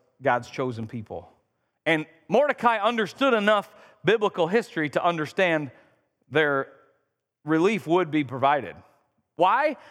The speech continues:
Because Mordecai understood the covenant that God made with his people. And he says,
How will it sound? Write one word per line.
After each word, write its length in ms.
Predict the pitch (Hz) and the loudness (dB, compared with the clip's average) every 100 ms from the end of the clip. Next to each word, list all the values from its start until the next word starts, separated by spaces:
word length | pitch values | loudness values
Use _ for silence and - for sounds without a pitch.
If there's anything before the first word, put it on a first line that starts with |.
| - | -6
Because 300 | 226 240 240 | -2 0 0
Mordecai 500 | 214 302 294 269 269 | 2 2 2 2 0
understood 460 | 262 240 - 302 254 | 0 -2 0 0 0
the 80 | 208 | -2
covenant 540 | - 294 285 254 208 | 0 0 0 -2 -2
that 80 | 214 | 0
God 260 | 208 214 | 0 0
made 180 | 208 208 | 0 -2
with 140 | 180 165 | -2 -4
his 120 | 151 | -2
people. 480 | 190 156 123 98 _ _ _ - | -4 -2 -4 -6 _ _ _ 0
And 140 | 180 | 0
he 80 | 208 | 0
says, 220 | 180 170 | 0 -2